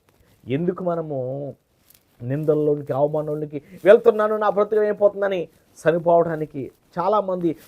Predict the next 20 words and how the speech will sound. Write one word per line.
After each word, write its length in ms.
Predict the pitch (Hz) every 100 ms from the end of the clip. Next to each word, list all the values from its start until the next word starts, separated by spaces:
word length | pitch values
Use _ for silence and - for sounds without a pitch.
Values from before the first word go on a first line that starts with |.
| -
ప్రయత్నం 420 | 170 214 220 208
చేస్తూ 520 | 196 190 175 170 - 151
ఉన్నారేమో 560 | 143 131 120 101 87 _ _ _ _ _ -
నాకు 160 | 117 127
తెలియదు, 220 | 123 120
కానీ 420 | 113 110 98 90 _ _ _ _ 127
ఈ 60 |
రాత్రి 300 | 131 131 131
దేవుడు 280 | 127 135 131
సూటిగా 460 | - 165 175 160 165
మనతో 300 | 151 151 147
మాట్లాడుతూ 600 | 151 151 156 135 131 117
ఉన్నాడు. 320 | 107 92 - _ _ _ _ -
ఏంటో 200 | 113 117
తెలుసా? 520 | 113 107 - 104 87 - _ _ _ 104
నువ్వు 180 | 104 107
ఆరాధిస్తున్న 760 | 110 113 104 101 _ - 95
దేవుడు 520 | 90 101 90 82 71 60 _ _ _ _ 104
నిన్ను 340 | 101 101 110
నడిపించి, 720 | 135 135 139 127 - 127 117